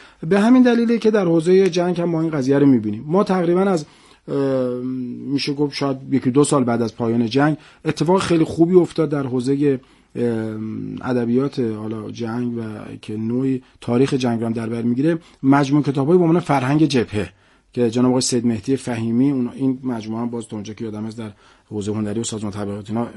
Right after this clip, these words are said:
چاپ می‌شد، مجموعهٔ مجلدات متعدد به عنوان فرهنگ جبهه منتشر کردن. فرهنگ جبهه اون،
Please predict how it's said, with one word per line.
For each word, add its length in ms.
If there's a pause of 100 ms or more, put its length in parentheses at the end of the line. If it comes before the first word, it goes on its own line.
چاپ 260
می‌شد، 380 (340)
مجموعهٔ 560
مجلدات 560
متعدد 560
به 60
عنوان 180
فرهنگ 460
جبهه 340
منتشر 380
کردن. 380 (440)
فرهنگ 420
جبهه 440 (320)
اون، 240